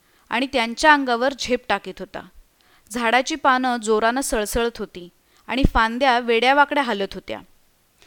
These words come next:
रात्रीची किर किर इतकी वाढली होती की नीट आवाजही ऐकू येत नव्हता. सगळीकडे अगदी शांत आणि उदास होतं. तुकारामाने आभाळाकडे बघत चांदण्या मोजल्या.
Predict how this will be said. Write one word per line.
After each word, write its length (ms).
रात्रीची 500
किर 300
किर 220
इतकी 360
वाढली 340
होती 460
की 80
नीट 300
आवाजही 500
ऐकू 260
येत 360
नव्हता. 320
सगळीकडे 720
अगदी 220
शांत 720
आणि 200
उदास 640
होतं. 260
तुकारामाने 680
आभाळाकडे 580
बघत 440
चांदण्या 460
मोजल्या. 400